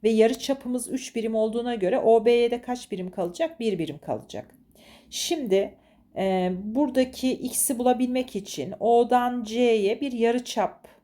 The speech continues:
çiziyoruz. Şu şekilde merkezden kenara gittiğine göre burası yarı çap ve dolayısıyla burası da üç santimetre olacak.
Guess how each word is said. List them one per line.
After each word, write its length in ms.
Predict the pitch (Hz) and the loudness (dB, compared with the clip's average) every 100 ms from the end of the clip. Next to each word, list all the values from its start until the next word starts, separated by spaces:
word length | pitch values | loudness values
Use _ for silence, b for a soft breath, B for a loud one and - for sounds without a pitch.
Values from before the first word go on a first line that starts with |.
| _ _ _ | _ _ _
çiziyoruz. 800 | - 180 - 156 147 165 302 - | -10 -8 -4 -2 0 -2 -4 -6
Şu 140 | - | -10
şekilde 720 | 196 175 160 - 143 139 175 247 | -6 -6 -6 -10 -8 -4 -2 -2
merkezden 760 | 180 175 175 170 165 151 175 | 0 0 -2 -8 -6 -6 -6
kenara 320 | 185 170 160 | -8 -6 -6
gittiğine 400 | 165 180 - 160 | -6 -10 -10 -8
göre 220 | 156 269 | -4 -2
burası 320 | 233 208 214 190 | 0 0 0 -2
yarı 200 | 170 - | -2 -4
çap 340 | 196 240 - B B B | -4 -4 -6 B B B
ve 100 | 220 | 2
dolayısıyla 480 | 247 233 240 - 233 | 4 4 0 -2 -2
burası 320 | 226 214 - | -2 -2 0
da 160 | 311 - | -2 0
üç 140 | 247 - | -6 -6
santimetre 720 | - 180 170 170 147 - 170 | -4 -4 -6 -8 -8 -8 -8
olacak. 540 | 147 143 - 220 - | -8 -8 -4 -4 -6